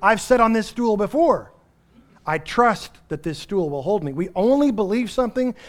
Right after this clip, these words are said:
to the extent we're willing to act on it. Peter,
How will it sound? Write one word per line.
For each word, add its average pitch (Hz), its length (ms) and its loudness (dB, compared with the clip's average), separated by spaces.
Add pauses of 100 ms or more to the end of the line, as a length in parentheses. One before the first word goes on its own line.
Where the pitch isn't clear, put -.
(160)
to 226 80 -4
the 214 140 -2
extent 214 500 -4
we're 185 120 -2
willing 190 340 -2
to - 240 -8
act 160 300 -6 (100)
on 147 160 -4
it. 110 180 -14 (1500)
Peter, 151 360 -4